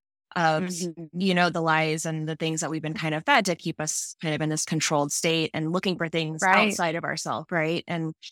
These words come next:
Speaker 2: Right.
Speaker 1: the truth of the matter is, is God is within us, like, it's internally, and, and we
Speaker 2: Mm-hmm.
Speaker 1: have the power to heal ourselves. Like, we have, like you said, we have these innate gifts.
Speaker 2: Absolutely.
Speaker 1: And it's just coming to the remembering.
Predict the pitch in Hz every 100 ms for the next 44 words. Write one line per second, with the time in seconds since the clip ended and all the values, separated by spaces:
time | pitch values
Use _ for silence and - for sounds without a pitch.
0 | _ - 190 185 190 254 240 196 180 180
1 | 175 165 160 170 165 - - _ _ -
2 | 185 190 190 185 160 294 349 160 131 -
3 | 160 170 160 202 277 - 196 170 147 135
4 | 147 - 165 160 - 170 214 185 190 185
5 | 262 254 208 - 180 165 165 180 156 160
6 | - 156 151 165 175 175 170 190 214 202
7 | 180 196 208 185 165 165 165 196 175 170
8 | 170 170 - 185 196 - - - 190 -
9 | 208 185 185 170 175 160 - 180 175 175
10 | - 180 180 170 165 - 180 170 170 175
11 | 180 147 139 156